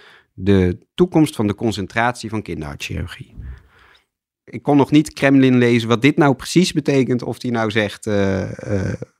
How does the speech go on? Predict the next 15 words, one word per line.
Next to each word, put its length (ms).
"Bedankt 500
N 140
Z 160
A, 220
maar, 300
eh, 300
hier 220
heb 120
ik 60
geen 160
zin 220
in." 220
Of 200
dat 240
hij, 280